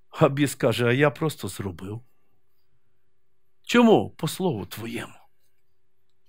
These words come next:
Це говорить Біблія, це говорить наш Бог. Які думки, такі і ти.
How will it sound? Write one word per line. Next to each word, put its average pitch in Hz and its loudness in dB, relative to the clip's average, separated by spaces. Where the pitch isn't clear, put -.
Це - 0
говорить 123 2
Біблія, 98 -6
це - 0
говорить 117 0
наш 110 -4
Бог. 98 -6
Які 117 -4
думки, 120 -2
такі 151 -8
і 160 -4
ти. 98 -10